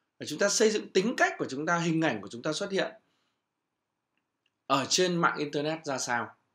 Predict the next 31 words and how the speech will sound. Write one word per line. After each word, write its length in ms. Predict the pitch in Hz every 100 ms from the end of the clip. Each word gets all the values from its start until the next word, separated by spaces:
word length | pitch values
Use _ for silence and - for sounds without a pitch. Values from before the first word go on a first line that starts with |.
| _ _ _ _ _ _ _ _ _ _ _ _ -
Thì 380 | 156 151 139 120 - _ -
đó 500 | 160 165 196 320 -
sẽ 260 | - - -
là 120 | 160
trả 220 | - 98
lời 240 | 110 117 107
cho 100 | 139
câu 220 | - 139
hỏi 220 | 117 78 76
về 80 | 87
định 240 | 117 113
vị. 240 | 117 104 98 _ _ _ _ _ -
Đấy. 200 | 95 92 - _ _
Và 120 | - 139
sau 200 | - 220
khi 280 | 254 247
mà 80 | 208 165
chúng 140 | 160
ta 200 | 196 196 196
công 200 | 220 233
khai 240 | 233 226
cái 120 | 208 214
cuộc 140 | 170
sống 300 | - 147 185
đấy, 100 | 196 185
chúng 140 | 175
ta 100 | 180
cũng 120 | 165
phải 100 | -
lưu 240 | 123 160 185
ý 320 | 180 170 -